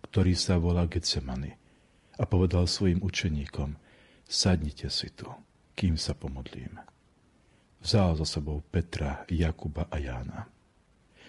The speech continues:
I doľahla na ňo hrôza a úzkosť. Tedy im povedal: „Moja duša je smutná až na smrť. Ostaňte tu a bdejte.“ Trochu poodišiel, padol na zem a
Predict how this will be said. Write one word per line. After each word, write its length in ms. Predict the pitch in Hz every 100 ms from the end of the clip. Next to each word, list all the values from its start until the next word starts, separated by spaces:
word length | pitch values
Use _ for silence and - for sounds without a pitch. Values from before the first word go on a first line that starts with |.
| - 107
I 80 |
doľahla 480 | 92 110 98 87 87
na 160 | 90 85
ňo 160 | 76
hrôza 400 | 85 85 82 87
a 80 | 78
úzkosť. 720 | 80 - - - - - - _ _ _ _ _ _
Tedy 320 | - 90 90 80
im 0 |
povedal: 560 | 85 82 82 78 78 - - - _ _ _
„Moja 320 | 98 95 90
duša 400 | 85 98 - 95
je 80 | 90
smutná 640 | - - 90 - 92 87
až 320 | 85 82 -
na 80 | 78
smrť. 480 | - 73 69 - - _ _ _ - -
Ostaňte 720 | 113 - - 101 90 - 87
tu 160 | - 85
a 80 |
bdejte.“ 560 | 78 - 67 - - - - _ _ _ _ _ _ _ _ _ _
Trochu 320 | - 87 -
poodišiel, 880 | 80 - 82 78 82 - 78 67 67 - _ _ _ _ -
padol 320 | 85 78 69
na 160 | 71 69
zem 320 | 71 67
a 80 | -